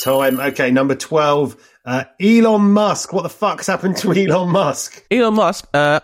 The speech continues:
Speaker 2: what's happened to him is what happens to, uh, most people when they are, uh, brought to the fore. See, what the thing is about oligarchs and, uh, the wealthy and the one percent and the elite is that historically they were able to remain behind closed doors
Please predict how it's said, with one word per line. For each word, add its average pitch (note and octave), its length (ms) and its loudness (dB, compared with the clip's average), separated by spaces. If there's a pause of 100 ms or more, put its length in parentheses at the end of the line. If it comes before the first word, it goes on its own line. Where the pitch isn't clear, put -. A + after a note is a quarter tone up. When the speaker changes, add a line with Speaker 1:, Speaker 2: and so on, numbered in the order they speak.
Speaker 2:
what's C4 180 0
happened G#3+ 220 -2
to G3 100 0
him C#3+ 220 0
is D3 260 -2
what D#3 180 0
happens E3+ 380 -2
to, F#3 320 2 (140)
uh, F#3+ 300 2
most G#3 300 0
people B2+ 320 0
when A#2+ 200 2
they A#2+ 180 2
are, A#2+ 220 2
uh, A#2+ 260 -2 (160)
brought C3+ 200 -2
to - 80 -6
the C3 100 0
fore. C#3 260 2 (360)
See, F3+ 120 0
what A#3+ 140 0
the B3+ 80 -2
thing D4 180 2
is B3 80 2
about E3 320 0
oligarchs C3+ 540 -2
and, B2 180 0
uh, A2+ 240 0
the G#2+ 140 -2
wealthy A#2 340 0
and A2 100 0
the G#2+ 40 0
one A2+ 160 0
percent G#2 280 -4
and G#2 100 0
the G2+ 40 2
elite G#2 260 0 (140)
is G2 160 -2
that G#2+ 300 -2
historically C3+ 520 -2
they A#2 120 2
were A#2 100 0
able B2 160 0
to A#2+ 100 -4
remain A#2 300 0
behind A2+ 320 -2
closed A2 320 -2
doors G#2+ 260 0